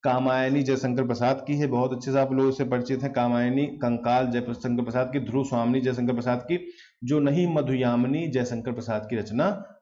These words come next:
नहीं है। कौन सी? मधुयामिनी जयशंकर प्रसाद की रचना नहीं है, बिल्कुल सही जानते रहिएगा। ठीक है, तो ये मधुयामिनी इनकी नहीं होगी।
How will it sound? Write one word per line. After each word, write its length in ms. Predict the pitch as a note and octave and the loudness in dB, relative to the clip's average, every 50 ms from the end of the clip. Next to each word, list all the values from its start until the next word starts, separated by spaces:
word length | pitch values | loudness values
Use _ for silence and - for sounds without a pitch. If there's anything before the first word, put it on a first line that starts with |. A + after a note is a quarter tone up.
| - | -6
नहीं 420 | G#2+ G#2+ G#2+ A2 A2+ A2+ B2+ B2 A2 | -4 0 2 2 2 4 4 2 2
है। 220 | G2 G2 E2+ E2 - - - _ _ | 2 -2 -4 -8 -10 -18 -20 _ _
कौन 180 | - C3 C#3+ D3 | 0 2 2 2
सी? 100 | D#3+ F3 | 2 2
मधुयामिनी 680 | D#3 C#3 C3 B2+ B2+ B2+ B2 A#2+ A#2 A#2+ B2 C3+ D3 D3 | 2 4 2 4 2 2 4 4 4 4 4 4 2 2
जयशंकर 420 | C3+ C3+ B2 B2+ B2+ A#2+ A#2+ C#3 | 2 2 2 2 0 0 0 0
प्रसाद 360 | B2+ A#2+ A#2 B2 A#2+ A#2+ A#2+ - | 0 0 0 2 0 0 0 0
की 60 | C3+ | 0
रचना 500 | A#2+ A#2 A#2 G#2+ - - B2+ C#3+ E3 F3+ | 0 2 2 0 0 -2 0 0 2 2
नहीं 500 | D#3+ C3 A#2+ A#2+ A#2 A#2 B2 C3 C3 B2 | 2 4 4 4 4 4 4 4 4 4
है, 180 | A#2 A2 G2 F#2+ | 2 0 0 0
बिल्कुल 280 | A2+ A#2 A#2+ C3 B2 | 0 0 2 2 2
सही 100 | B2 B2 | 4 4
जानते 280 | A#2+ A#2 A#2 A#2+ A#2+ B2 | 2 2 2 2 2 2
रहिएगा। 260 | B2 B2+ C3 C#3+ D#3 - - - - - _ _ - | 2 2 2 2 0 -4 -8 -16 -18 -20 _ _ -2
ठीक 120 | F3 F3+ | 0 2
है, 100 | E3+ C#3 | 2 2
तो 60 | C#3+ | 4
ये 140 | C#3 C#3+ C#3+ | 4 4 4
मधुयामिनी 560 | C3+ C3+ C3+ C3 C3 B2+ B2 B2 B2 C3+ C#3+ | 4 4 4 4 4 4 4 4 4 4 4
इनकी 300 | C#3 C3+ C3 - F#3+ A3+ | 2 2 2 2 2 2
नहीं 320 | A3+ E3+ C#3 B2 B2 B2+ A#2+ | 2 2 2 2 2 2 2
होगी। 300 | A2+ G#2 F#2+ F2+ F2+ | 2 0 -2 -4 -6